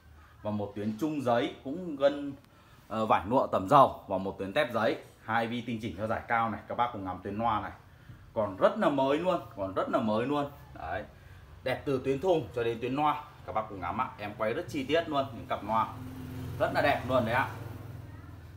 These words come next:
Mà giá tiền thì cũng rất là bình dân, mà chất âm thì cực kỳ hay luôn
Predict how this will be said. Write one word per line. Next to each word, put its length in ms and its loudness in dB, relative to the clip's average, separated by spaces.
Mà 80 -8
giá 280 0
tiền 220 0
thì 100 -10
cũng 120 -8
rất 180 0
là 80 4
bình 180 -2
dân, 200 4
mà 120 -12
chất 200 -4
âm 200 2
thì 100 -6
cực 200 -10
kỳ 140 0
hay 260 2
luôn 160 6